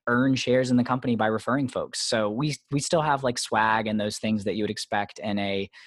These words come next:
sort of, like, referral program as you hit certain milestones, but we're actually giving away a share at each milestone as well. So we can not only just, you know, say that we're, we're helping folks and through the value of the application, but we're actually aligning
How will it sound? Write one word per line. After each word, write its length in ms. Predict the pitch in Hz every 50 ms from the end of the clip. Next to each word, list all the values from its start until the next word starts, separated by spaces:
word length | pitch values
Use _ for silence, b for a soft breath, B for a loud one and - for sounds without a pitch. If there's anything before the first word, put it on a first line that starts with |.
| B B
sort 200 | - - 120 113
of, 80 | 107 104
like, 180 | 107 104 104 -
referral 480 | 113 110 - - 113 107 104 104 107
program 400 | - - 107 104 104 104 104 104
as 140 | 101 98 -
you 60 | 107
hit 180 | 98 113 104 -
certain 240 | - 117 85 98 104
milestones, 580 | 95 98 98 98 98 - - 101 98 98 98
but 220 | - - 107 95 -
we're 80 | 120 117
actually 220 | 123 - - 135
giving 280 | 117 110 107 110 110 107
away 440 | 104 101 98 98 101 98 98 98 B B B B B B B -
a 60 | 113
share 500 | - - - 110 104 104 104 101 101 - _ _ _ _ _ _ -
at 140 | 123 123 110
each 240 | 113 117 113 - -
milestone 400 | 113 104 101 104 - - 101 98
as 120 | 98 92
well. 220 | 98 95 92 90
So 340 | 90 - - 98 92 92 90 - B B B B B B
we 100 | 127 127
can 320 | 127 127 117 110 107 113 -
not 240 | 127 120 113 113 113
only 540 | 110 113 110 110 107 107 107 101 101 92 101
just, 440 | 101 110 110 101 - - - - - _ _ _ _ _ _ _ _ _ _
you 140 | - 135 117
know, 80 | 104
say 320 | 98 - - - 127 143 147
that 180 | 127 110 95
we're, 340 | 101 104 101 101 101 98 98 -
we're 120 | 110 101
helping 420 | 95 107 107 101 - - - 98 98
folks 360 | - 92 92 98 - - -
and 240 | 98 92 95 90 -
through 220 | - 113 110 107
the 100 | 101 101
value 400 | 95 98 98 98 95 98 101 101
of 60 | 95
the 60 | 92 101
application, 500 | 95 - 98 - - 107 104 - 95 95
but 80 | 95
we're 80 | 98 104
actually 400 | 107 110 - - 165 139 123 123
aligning 580 | - 113 101 101 98 101 104 104 101 98 98